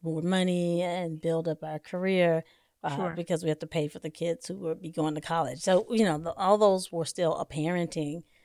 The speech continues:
Speaker 1: a very active parenting activity. So I had
Speaker 2: Mm-hmm.
Speaker 1: to do it then. I like the idea of learning. I could see myself going and maybe getting certifications or,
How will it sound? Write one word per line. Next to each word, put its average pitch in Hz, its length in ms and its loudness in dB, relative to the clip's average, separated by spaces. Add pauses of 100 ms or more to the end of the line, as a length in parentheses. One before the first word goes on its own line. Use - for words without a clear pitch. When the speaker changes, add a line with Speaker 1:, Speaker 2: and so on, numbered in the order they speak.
(120)
Speaker 1:
a 156 80 -8
very 165 400 -4
active 147 440 -10
parenting 160 640 -8
activity. 151 680 -6 (300)
So 190 120 0
I 175 60 4
had - 240 4
Speaker 2:
Mm-hmm. 165 60 -2
Speaker 1:
to - 20 -8
do 160 180 0
it 156 160 -8
then. 160 280 -6 (500)
I 226 800 0
like 175 400 -4
the - 100 -2
idea 160 500 -4
of 175 180 -12
learning. 160 520 -2 (100)
I 185 160 -4
could 220 200 -2
see 175 180 -2
myself 160 800 -2 (180)
going 156 460 -4
and 147 80 -4
maybe 156 240 -6
getting 147 280 -4
certifications 156 1080 -8
or, 151 180 -4